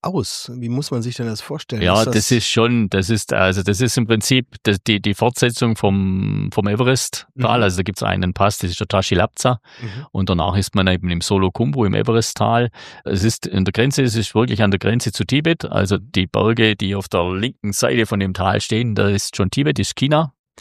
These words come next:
Speaker 2: Gell? Und ja, es ist das, äh, wie soll ich sagen, eigentlich das einzige, das letzte buddhistische Tal, das auch touristisch noch nicht so erschlossen ist. Also man
Speaker 1: Mhm.
Speaker 2: kann da im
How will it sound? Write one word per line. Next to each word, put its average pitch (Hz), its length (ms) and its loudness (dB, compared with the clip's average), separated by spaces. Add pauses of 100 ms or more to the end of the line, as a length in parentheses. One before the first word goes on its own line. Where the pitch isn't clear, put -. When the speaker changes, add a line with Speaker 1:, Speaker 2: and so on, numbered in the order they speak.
(360)
Speaker 2:
Gell? 98 300 2
Und 101 540 2
ja, 101 160 4
es 123 100 0
ist 123 220 -2
das, - 280 -6
äh, - 400 -2
wie - 360 -8
soll 107 140 0
ich 101 60 -2
sagen, 120 300 0
eigentlich 104 220 -2
das - 180 -6
einzige, 127 720 0
das 101 220 -4
letzte 120 420 0
buddhistische 107 720 -2
Tal, 80 920 0 (240)
das 107 240 0
auch 104 160 2
touristisch 104 540 0
noch 87 100 -4
nicht 87 200 -4
so 87 120 0
erschlossen 87 420 -6
ist. 90 180 -6
Also 92 200 0
man 92 120 0
Speaker 1:
Mhm. 98 40 -2
Speaker 2:
kann 107 180 2
da 101 160 4
im 98 300 -2